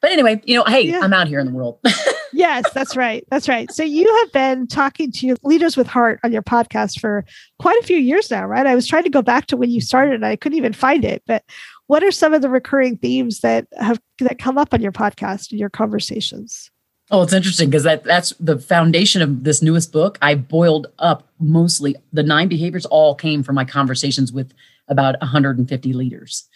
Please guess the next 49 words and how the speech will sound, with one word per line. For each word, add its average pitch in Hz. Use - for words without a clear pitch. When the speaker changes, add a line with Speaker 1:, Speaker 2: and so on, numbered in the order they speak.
Speaker 2:
Wow. 208
Speaker 1:
So -
that's 165
kind 175
of 127
funny 151
that, 143
um, 139
that 143
you 147
asked 135
that 127
'cause 131
it 170
ca-, -
that 156
I 185
started 196
the 175
podcast 165
and 165
then 156
I 139
got 180
to, -
like, 147
episode 165
twenty-five 139
and 135
I 139
was 139
like, 131
"You 311
know, 262
a -
lot 311
of 403
people 247
don't 185
listen 180
to 131
podcasts 127
and 156
this 320
is 320
so 214
Speaker 2:
<laughs> -
Speaker 1:
darn 175
good 147